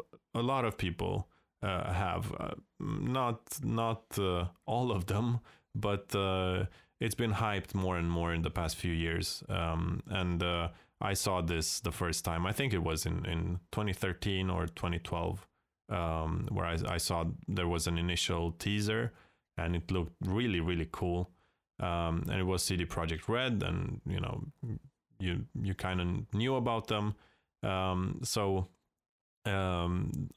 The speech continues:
it, it was a very, very, very, uh, hyped game. And it ended up being a disappointment for many, uh, for various reasons.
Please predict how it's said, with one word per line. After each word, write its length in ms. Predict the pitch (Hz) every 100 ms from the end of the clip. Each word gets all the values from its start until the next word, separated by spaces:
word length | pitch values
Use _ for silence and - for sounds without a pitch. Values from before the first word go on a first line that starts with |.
| -
it, 160 | - - _ _
it 60 | 127
was 260 | 127 120
a 60 | 123
very, 420 | 107 104 107 101
very, 380 | 90 92 87 87
very, 500 | 82 90 90 87 85 - _ _ _
uh, 320 | 92 85 95
hyped 400 | 98 90 90 -
game. 280 | - 92 - - _ _ _ _
And 320 | 104 104 104 -
it 320 | 107 101 - -
ended 260 | 117 123 117
up 220 | 117 - -
being 280 | 101 95
a 60 | 92
disappointment 800 | 87 85 85 95 87 82 107 123
for 180 | - 90
many, 400 | 87 92 110 123 _ _ _ _ -
uh, 240 | 101 104
for 200 | - 135
various 500 | 123 110 85 90 -
reasons. 520 | 101 90 - - -